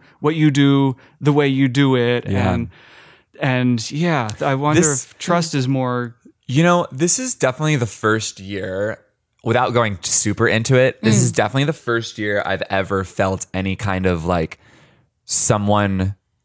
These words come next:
Speaker 2: wanting to work with me where I felt like I was like, "This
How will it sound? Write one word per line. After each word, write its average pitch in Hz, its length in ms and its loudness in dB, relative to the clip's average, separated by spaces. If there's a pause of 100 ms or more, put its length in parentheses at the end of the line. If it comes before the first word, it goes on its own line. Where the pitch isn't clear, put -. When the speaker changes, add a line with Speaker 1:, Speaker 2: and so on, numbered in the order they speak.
Speaker 2:
wanting 92 840 -2 (300)
to 123 120 2
work 98 340 0
with 95 240 0
me 90 480 -2 (380)
where 101 160 2
I 92 80 2
felt 98 280 -2
like 90 280 -2
I 95 220 0
was 90 100 0
like, 90 200 -4
"This - 420 0